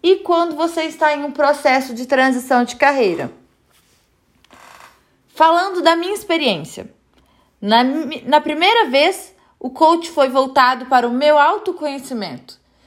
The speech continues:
descobertas dos meus desafios, dos meus objetivos, de quem eu sou, de como melhorar. Eu cresci muito durante esse tempo, fiz o coach por um ano, indo no coach toda vez por semana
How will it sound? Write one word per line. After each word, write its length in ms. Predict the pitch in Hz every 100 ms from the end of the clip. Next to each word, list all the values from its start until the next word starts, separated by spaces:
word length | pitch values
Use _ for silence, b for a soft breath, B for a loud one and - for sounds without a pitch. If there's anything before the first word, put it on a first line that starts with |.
| _ -
descobertas 680 | - - 202 240 247 233
dos 120 | 202
meus 260 | 202 220 208
desafios, 800 | 196 185 180 180 233 233 233 220
dos 180 | 208 202
meus 240 | 214 208
objetivos, 840 | 190 170 185 180 254 247 226 214
de 120 | 190
quem 220 | 202 226 196
eu 100 | 185
sou, 440 | - 240 240 240 B B -
de 100 | 247
como 380 | - 381 370
melhorar. 640 | 339 311 277 208 - - _ _ _ _ _ _ _ _ _ _ _ _ _
Eu 140 | 226 240
cresci 420 | 262 233 233 240
muito 500 | 202 208 277 339 339
durante 380 | 269 233 220 220
esse 120 | 202
tempo, 360 | - 190 185 220
fiz 320 | 214 247 202
o 60 | 190
coach 400 | 220 190 180 -
por 180 | 196 208
um 160 | 330
ano, 360 | 294 220 214 233 B B B _ _
indo 320 | - 226 208 208
no 160 | 208
coach 420 | 202 208 180 175
toda 420 | - - 302 294 277
vez 480 | 240 240 254 - - _ _ _
por 240 | - 254 254
semana 800 | 240 208 196 208 233 262 -